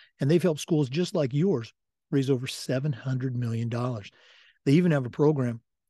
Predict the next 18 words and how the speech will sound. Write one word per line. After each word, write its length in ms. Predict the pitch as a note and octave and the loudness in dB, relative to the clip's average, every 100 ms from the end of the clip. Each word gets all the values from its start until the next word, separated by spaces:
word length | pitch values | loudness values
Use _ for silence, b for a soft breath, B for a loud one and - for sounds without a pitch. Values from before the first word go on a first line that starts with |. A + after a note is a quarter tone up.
| _ | _
where 100 | C3+ | 0
you 140 | B2 C3 | 0 -2
can 180 | C3+ | -4
get 320 | A2+ C3+ C3+ - | 0 0 0 -4
your 100 | B2 | -8
funding 580 | - C3 C3+ C#3+ D#3 - _ - - | -4 -2 0 0 -2 -4 _ -16 -8
before 420 | B2+ - C#3+ C3+ | -8 -2 2 2
you 160 | D3 - | 0 -4
actually 440 | C#3+ C3+ - D3+ C3+ | -6 -6 -6 -6 -4
start 380 | - B2 A#2+ | -2 -4 -4
your 60 | C3+ | -8
fundraiser. 640 | - D3+ D3 C3+ A#2+ A2 C#3+ _ _ | -2 0 0 0 -4 -4 -10 _ _
Does 200 | - C3+ - - | 0 0 -2 0
anybody 760 | D3 E3 F3+ C#3+ C#3+ D3+ E3+ | 4 4 4 2 2 0 0
else 360 | C3+ C3 - C#3 | -2 -2 -2 -6
in 60 | |
the 60 | C3+ | -4
business 500 | B2+ C#3 B2+ A#2+ | 2 2 2 -4